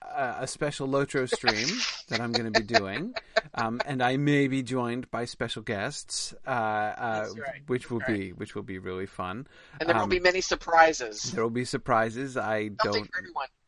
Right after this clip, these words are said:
Speaker 1: Yeah, I am going to be surprised. I've been informed. I am going
Speaker 2: One
Speaker 1: to be
Speaker 2: hint
Speaker 1: surprised.
Speaker 2: is the tin gun of Middle Earth may show up.
Speaker 1: The who?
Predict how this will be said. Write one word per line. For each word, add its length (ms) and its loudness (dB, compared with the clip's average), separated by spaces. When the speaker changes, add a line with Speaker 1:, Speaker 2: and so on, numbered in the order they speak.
Speaker 1:
Yeah, 200 -4
I 260 6
am 180 2
going 320 2
to 40 -2
be 200 -2
surprised. 540 2
I've 200 -2
been 140 4
informed. 560 2
I 180 -2
am 100 -2
going 140 -4
Speaker 2:
One 220 12
Speaker 1:
to 40 0
be 60 6
Speaker 2:
hint 220 10
Speaker 1:
surprised. 40 4
Speaker 2:
is 180 10
the 120 -4
tin 240 0
gun 260 12
of 200 -4
Middle 200 8
Earth 280 -2
may 140 2
show 280 2
up. 260 0
Speaker 1:
The 140 0
who? 360 0